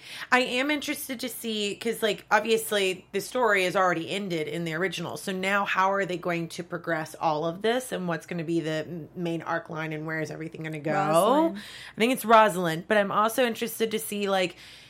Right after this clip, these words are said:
Speaker 1: they have made mention, like, Prince made it, like, very clear in a couple of moments of talking about war from outside towns.
Speaker 2: Mm-hmm.
Speaker 1: So I'm wondering if that will come into play as well, because now the, the town, like, half of the people are dead.
Speaker 2: Right.
Speaker 1: Like,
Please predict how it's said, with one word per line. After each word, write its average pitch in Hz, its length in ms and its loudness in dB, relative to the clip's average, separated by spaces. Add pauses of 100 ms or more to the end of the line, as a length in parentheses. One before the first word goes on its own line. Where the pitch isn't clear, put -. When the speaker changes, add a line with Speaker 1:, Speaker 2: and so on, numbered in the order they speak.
(320)
Speaker 1:
they 208 240 4
have 214 260 4
made 196 240 0
mention, 180 460 -2
like, 170 200 -2
Prince 190 260 -6
made 185 160 -2
it, - 200 -4
like, 170 140 -2
very 160 300 0
clear 160 320 -4
in 151 80 -4
a 151 40 -4
couple 156 520 -8 (160)
of 196 100 -8
moments 180 480 -4
of 175 80 -10
talking 165 320 -6
about 165 240 0
war 160 320 2
from 165 220 -2
outside 151 440 0
towns. 151 600 -6 (100)
Speaker 2:
Mm-hmm. 208 360 -4
Speaker 1:
So 226 140 2
I'm 214 140 0
wondering 196 440 2
if 175 200 -6
that 175 320 2
will 190 140 0
come 175 240 -4
into 175 260 -4
play 160 540 0
as 170 200 -4
well, 165 720 2 (240)
because 202 200 0
now 202 320 6
the, 185 340 0
the 208 100 2
town, 240 460 4
like, 190 200 0
half 254 220 -2
of 254 40 -2
the 220 40 0
people 226 220 -6
are 151 80 -2
dead. 165 460 0
Speaker 2:
Right. 202 300 0
Speaker 1:
Like, - 60 -20